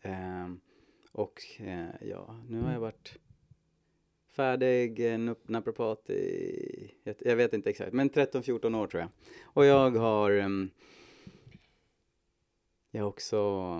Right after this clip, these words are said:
ja, vidareutbildat mig i många olika, jag tycker om att utforska saker, så det har varit, eh, allting inom holistisk hälsa, så det är allt från träning och rörelse, andning, ehm,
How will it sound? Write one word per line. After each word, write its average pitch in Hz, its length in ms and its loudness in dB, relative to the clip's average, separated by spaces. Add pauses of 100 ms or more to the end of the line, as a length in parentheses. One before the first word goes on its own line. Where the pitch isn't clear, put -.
(540)
ja, 123 280 -2
vidareutbildat 131 640 6
mig 120 220 4
i 117 40 4
många 117 300 2
olika, 107 520 2 (100)
jag 123 240 4
tycker 123 260 4
om 123 280 6
att 101 380 -6 (180)
utforska 117 800 2
saker, 98 560 0
så 101 220 0
det 110 100 4
har 113 220 2
varit, 104 520 0
eh, 92 340 -2 (460)
allting 139 400 2
inom 123 200 4
holistisk 123 500 2
hälsa, 107 420 0
så 110 120 0
det 110 80 4
är 113 40 4
allt 113 160 2
från 110 220 -2
träning 123 440 2
och 120 60 0
rörelse, 117 800 2
andning, 110 920 2
ehm, 92 440 -4